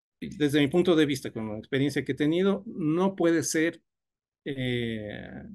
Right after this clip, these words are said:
asumida solo por el sector público ecuatoriano o por un bufete de abogados ecuatorianos. Tiene que ser un bufete de abogados de Estados Unidos. Alguien que sepa bien la normativa de Estados Unidos, alguien que sepa bien la jurisprudencia de Estados Unidos,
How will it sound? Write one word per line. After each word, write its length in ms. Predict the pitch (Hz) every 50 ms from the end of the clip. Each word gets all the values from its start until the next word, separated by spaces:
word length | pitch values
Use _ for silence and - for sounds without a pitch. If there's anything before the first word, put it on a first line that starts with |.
| - _ _ _
asumida 800 | - 139 135 - - 135 143 151 165 185 196 180 135 123 - _ _ _
solo 480 | - - - - 196 220 247 240 - -
por 100 | 160 139
el 60 | 131
sector 320 | - 143 131 - 160 -
público 320 | 190 185 185 185 165 - 160
ecuatoriano 640 | 135 160 156 - 175 175 190 202 220 220 240 - _ _ _ _ _ _ _ _ _ _ _ -
o 200 | 202 202 202 -
por 200 | 214 190 180 175
un 120 | 185 185
bufete 460 | 165 165 135 - 160 156 160 190 156
de 60 | 143
abogados 420 | 135 131 131 127 127 135 135 127 117
ecuatorianos. 640 | 120 - 120 110 - - 113 107 101 98 98 - -
Tiene 160 | 170 185 185
que 60 | 185
ser 180 | - 180 165 170
un 180 | 160 147 143
bufete 360 | 135 135 127 151 139 135 151
de 260 | 139 135 127 117 120 -
abogados 380 | 151 135 131 131 139 147 147 123
de 80 | 131
Estados 340 | 123 - 143 135 135 131 117
Unidos. 440 | 123 120 113 110 104 120 - - _ _ _ _ _ _ _ _ -
Alguien 220 | 156 160 180 170 -
que 80 | 139
sepa 260 | 135 151 135 135 135
bien 220 | 127 131 160 185 202
la 80 | 196
normativa 400 | 190 185 175 175 170 165 - 185
de 60 | 175 170
Estados 260 | - - 160 165 151
Unidos, 320 | 165 165 170 180 180 156 123
alguien 220 | 131 131 127 117
que 80 | 120 -
sepa 260 | - 117 101 107 110
bien 280 | 104 110 123 139 165 175
la 80 | 180
jurisprudencia 640 | 170 - - 160 156 - - 156 151 165 156 135 170
de 80 | 147 143
Estados 340 | 135 - 151 147 160 147 147
Unidos, 480 | 147 143 160 170 180 185 185 190 -